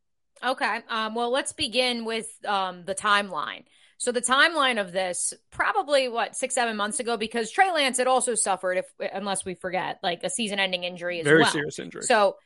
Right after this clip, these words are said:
Speaker 2: Mm-hmm.
Speaker 1: he suffers a serious injury a couple weeks into his first season as a starter. Jimmy Garoppolo takes over. He gets injured. That's how Brock Purdy ascends to the role, leads them to the N F C Championship game.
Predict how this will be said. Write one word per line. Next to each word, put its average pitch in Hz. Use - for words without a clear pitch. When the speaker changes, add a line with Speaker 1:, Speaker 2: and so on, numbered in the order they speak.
Speaker 2:
Mm-hmm. 135
Speaker 1:
he 320
suffers 339
a 294
serious 285
injury 254
a 214
couple 240
weeks 247
into 233
his 226
first 226
season 214
as 202
a 185
starter. 190
Jimmy 208
Garoppolo 240
takes 226
over. 220
He 262
gets 277
injured. 240
That's 214
how 214
Brock 202
Purdy 208
ascends 190
to 190
the 185
role, 240
leads 208
them 190
to 190
the 196
N 180
F 190
C 170
Championship 214
game. 208